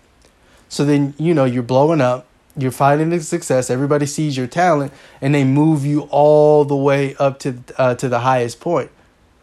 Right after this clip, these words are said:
where he doesn't know anything about running certain plays. He, he didn't get those same X's and O's. Well, now you have certain concepts and, you know, and now you have offenses that are run to where,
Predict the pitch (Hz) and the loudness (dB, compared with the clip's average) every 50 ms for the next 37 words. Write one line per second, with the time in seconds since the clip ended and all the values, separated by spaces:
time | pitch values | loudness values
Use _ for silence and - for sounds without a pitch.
0 | _ _ - 131 131 131 139 135 135 143 160 175 190 165 143 127 127 127 127 120 | _ _ -4 -2 -2 0 0 2 2 2 2 0 0 0 0 0 0 0 -2 -4
1 | 117 - 127 123 123 117 123 120 117 117 120 127 123 120 117 - - 127 120 117 | -4 -4 -4 -4 -2 -2 -2 -2 -2 -2 -4 -4 -4 -4 -6 -6 -4 -6 -6 -6
2 | 120 - - 117 117 120 - - 127 123 123 120 - 135 135 131 120 139 170 180 | -8 -8 -8 -8 -8 -8 -10 -10 -10 -10 -10 -10 -10 -10 -8 -4 -2 -2 -2 -2
3 | 165 147 127 151 190 220 220 - 139 127 120 - 143 131 123 120 120 - 135 127 | -2 -4 -2 -2 -2 -2 -2 -4 -4 -4 -4 -4 -4 -4 -4 -6 -6 -6 -8 -8
4 | - - 127 120 117 123 117 117 113 120 127 120 - - _ _ - - _ _ | -8 -10 -12 -10 -10 -8 -8 -6 -8 -8 -10 -14 -18 -20 _ _ -20 -20 _ _
5 | _ - 127 127 123 131 135 151 156 151 143 139 143 151 147 151 143 135 131 135 | _ -2 -2 0 0 0 0 2 2 2 2 2 -2 -4 -2 0 0 0 -2 -2
6 | - - 151 131 123 131 120 - 147 147 156 151 147 143 - 131 120 113 - - | -2 -4 -4 -4 -4 -8 -8 -4 -2 0 0 0 -2 -2 -4 -6 -8 -8 -10 -10
7 | 127 120 123 120 - _ _ _ _ _ _ _ - 139 139 131 131 123 127 127 | -10 -10 -10 -10 -14 _ _ _ _ _ _ _ -4 -2 0 0 0 0 -2 -2
8 | 123 123 123 131 139 147 151 147 143 143 139 139 135 123 - - 135 147 147 143 | -2 -2 -2 0 0 2 0 0 0 -2 -2 -2 -2 -2 0 0 2 2 0 0
9 | - 139 131 123 120 127 123 127 127 123 123 123 120 123 139 147 151 147 139 139 | -4 -6 -6 -6 -8 -10 -8 -6 -6 -4 -4 -6 -4 -2 0 2 2 0 -2 -4
10 | 135 127 123 127 123 123 123 123 | -8 -6 -6 -4 -4 -4 -4 -6